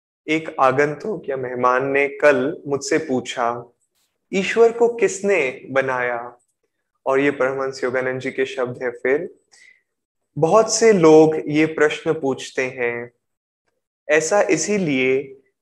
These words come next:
क्योंकि वे कार्यकरण संबंध के जगत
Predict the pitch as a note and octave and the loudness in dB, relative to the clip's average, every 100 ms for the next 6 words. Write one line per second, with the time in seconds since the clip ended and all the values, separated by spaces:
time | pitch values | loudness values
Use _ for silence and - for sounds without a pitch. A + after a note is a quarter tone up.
0 | _ E3 F3 F3+ G#3 F3+ F3+ F3+ F3+ D3 | _ -2 -2 -2 -4 2 4 4 4 2
1 | E3 F#3+ F#3+ E3+ E3 E3+ E3+ E3 C#3 C3+ | 4 2 0 0 0 0 -6 -10 -10 0
2 | D3+ D3+ B2 - _ _ _ - D3+ C3 | 0 0 -4 -16 _ _ _ -6 -6 -2
3 | C3+ C3 D#3+ | -2 2 2